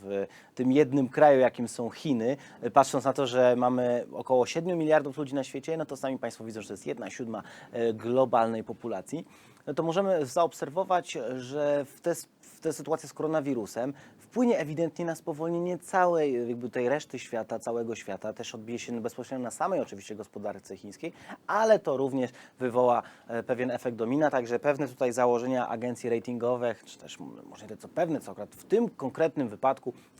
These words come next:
te założenia agencji ratingowej są całkowicie zrozumiałe, że w wyniku tego koronawirusa prawdopodobnie odbije się to na większości gospodarek. E, natomiast też oczywiście same szacunki, e, wskazują na to, że najbardziej ucierpiał kontynent azjatycki, zwłaszcza Chiny przeze mnie wspomniane,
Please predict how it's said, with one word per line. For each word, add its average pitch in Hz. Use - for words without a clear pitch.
te 156
założenia 135
agencji 113
ratingowej 104
są -
całkowicie 143
zrozumiałe, 107
że 131
w 151
wyniku 196
tego 180
koronawirusa 170
prawdopodobnie 139
odbije 147
się 123
to 117
na 104
większości 135
gospodarek. 139
E, 139
natomiast 185
też 190
oczywiście 185
same 202
szacunki, 165
e, 123
wskazują 165
na 180
to, 165
że 147
najbardziej 175
ucierpiał 180
kontynent 156
azjatycki, 143
zwłaszcza 151
Chiny 254
przeze 131
mnie 131
wspomniane, 120